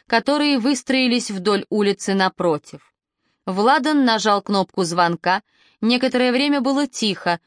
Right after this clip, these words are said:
потом мы услышали шаги, и дверь открылась. Невысокая бледная женщина в розовом халатике улыбнулась краешком губ, с интересом глядя на нас. Я не сразу поняла, что она беременна,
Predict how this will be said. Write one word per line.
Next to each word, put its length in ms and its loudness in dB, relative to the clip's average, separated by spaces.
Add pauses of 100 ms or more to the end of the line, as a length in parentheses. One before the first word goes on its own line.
(220)
потом 380 0
мы 180 0
услышали 540 -2
шаги, 520 -2 (200)
и 120 0
дверь 380 -2
открылась. 840 -2 (320)
Невысокая 640 0
бледная 520 0
женщина 560 -2
в 40 -6
розовом 440 0
халатике 720 -2 (300)
улыбнулась 640 0
краешком 680 -2
губ, 220 -4 (240)
с 120 -14
интересом 720 0
глядя 360 0
на 180 0
нас. 400 -4 (420)
Я 240 0
не 120 2
сразу 420 -2
поняла, 400 2
что 220 -2
она 200 2
беременна, 640 0